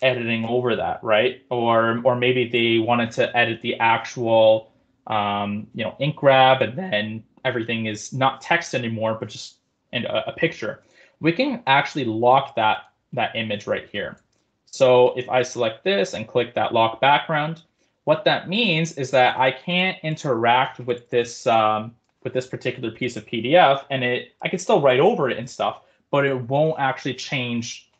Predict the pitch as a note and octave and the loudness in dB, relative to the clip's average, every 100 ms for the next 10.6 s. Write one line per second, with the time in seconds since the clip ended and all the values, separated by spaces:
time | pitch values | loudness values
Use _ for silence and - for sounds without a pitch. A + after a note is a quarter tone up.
0 | - A#2+ A#2+ G#2+ A2 G#2+ - B2+ - B2 | -16 -4 2 4 4 2 -2 -6 -4 -8
1 | - C3 - G#2+ G#2 - A#2+ A2+ A2 A2+ | -4 -6 -4 -6 -4 -2 -2 0 -2 -2
2 | A2 G2+ G#2 - G#2+ G#2 G2+ - - B2 | -4 -4 -6 -6 -6 -4 -6 -6 -4 -2
3 | B2 G#2 F#2+ _ _ _ _ _ _ - | -2 -2 -8 _ _ _ _ _ _ -2
4 | D3+ B2+ B2 B2+ - _ _ C3+ A#2+ A2+ | 4 6 6 4 -2 _ _ 0 0 0
5 | - B2 G#2+ A#2 A#2+ B2+ B2+ A#2+ C3 A#2+ | -2 -2 0 0 4 4 4 0 -2 -4
6 | A2+ G#2+ B2+ B2+ A#2+ B2 A#2 A#2+ A2 - | -6 -4 -4 -4 -6 0 2 0 -6 -2
7 | F3 E3+ E3 E3 B2+ A#2 A#2 A#2 B2 A2+ | 2 4 2 -2 -6 -2 0 0 0 -6
8 | B2+ A#2+ A#2+ A#2 A2+ A2 G#2+ A2+ A2 A2 | -8 -8 -8 -8 -6 -4 -4 -4 -4 -4
9 | A2 - C#3 G#3+ - _ - B2+ A#2 A2 | -4 -2 0 0 -4 _ -6 2 4 4
10 | A2 A2+ A2+ - G#2+ G#2+ | 0 -4 -10 -6 -4 -4